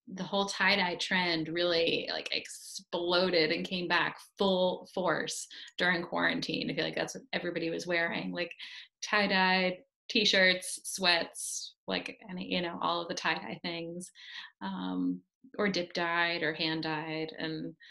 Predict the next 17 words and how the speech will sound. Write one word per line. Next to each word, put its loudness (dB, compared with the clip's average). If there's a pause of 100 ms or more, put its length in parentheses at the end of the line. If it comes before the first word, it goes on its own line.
(180)
more 2
and 0
more 0
people -4
have -10
been 2
playing 2
around 2
with 0
it. 0
So 0
it's, -8 (360)
I -6
was -4
excited -6
to -12
have, -6